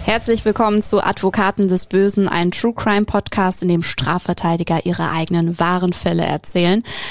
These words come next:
Mein Name ist Simone Danisch, ich bin Journalistin, Radiomoderatorin und True Crime Fan und mir gegenüber sitzt natürlich auch wieder einer der beiden Advokaten des Bösen.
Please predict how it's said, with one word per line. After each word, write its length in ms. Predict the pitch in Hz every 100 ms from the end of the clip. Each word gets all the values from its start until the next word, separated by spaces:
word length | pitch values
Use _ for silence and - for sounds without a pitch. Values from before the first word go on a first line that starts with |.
| -
Mein 220 | 220 233
Name 240 | 302 285 262
ist 120 | -
Simone 300 | 240 233 220
Danisch, 400 | 185 190 294 330
ich 140 | -
bin 120 | - 208
Journalistin, 600 | 190 185 202 - 208 202
Radiomoderatorin 880 | 175 175 190 185 170 170 - 180 180
und 380 | 175 175 -
True 240 | - - 190
Crime 340 | - 190 180
Fan 360 | 185 208 208 240
und 260 | 214 -
mir 120 | 214 214
gegenüber 440 | 196 - 190 190
sitzt 260 | 180 - 175
natürlich 380 | - 175 170
auch 240 | 160 165 - -
wieder 340 | 175 165 160
einer 300 | - 165 165
der 140 | 160 160
beiden 340 | 143 156 151
Advokaten 560 | - - 170 160 165 170
des 200 | 170 -
Bösen. 400 | 175 170 190